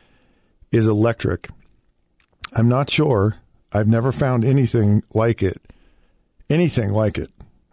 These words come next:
uh, outside of my life. And, you know, I've been out of football for, uh, eighteen years now, which is crazy. I mean, it, it was, like, eighteen years ago. It seems like yesterday,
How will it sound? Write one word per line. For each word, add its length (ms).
uh, 480
outside 540
of 260
my 200
life. 420
And, 140
you 160
know, 80
I've 160
been 420
out 140
of 80
football 360
for, 540
uh, 340
eighteen 440
years 360
now, 360
which 140
is 80
crazy. 480
I 40
mean, 240
it, 180
it 60
was, 120
like, 200
eighteen 380
years 200
ago. 320
It 140
seems 240
like 180
yesterday, 680